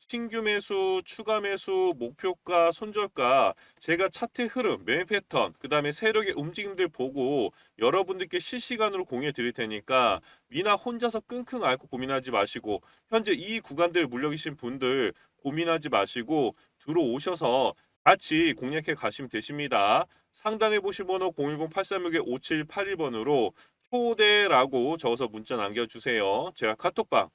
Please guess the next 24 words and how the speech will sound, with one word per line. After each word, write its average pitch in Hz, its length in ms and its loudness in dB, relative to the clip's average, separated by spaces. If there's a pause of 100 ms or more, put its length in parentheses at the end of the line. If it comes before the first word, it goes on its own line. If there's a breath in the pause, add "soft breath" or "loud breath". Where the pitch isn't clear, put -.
링크 120 540 -2
보내드리도록 110 440 -6
하겠습니다. 104 880 -4 (340 soft breath)
그다음 180 180 2
제가 196 200 6
여러분들께 202 580 2
추가적으로 208 800 0
도움을 147 300 -4
하나 170 140 2
더 151 120 0
드리려고 120 400 -2
하는데요. 139 640 -2 (440)
제가 156 240 6
드리려고 202 360 2
하는 190 200 2
도움은 135 640 -2
일월 196 240 0
달 196 160 0
최소 - 400 -2
오십 311 380 -6
프로 - 300 -2
이상 185 460 2
급등할 139 380 -6
종목이고요. 127 760 -4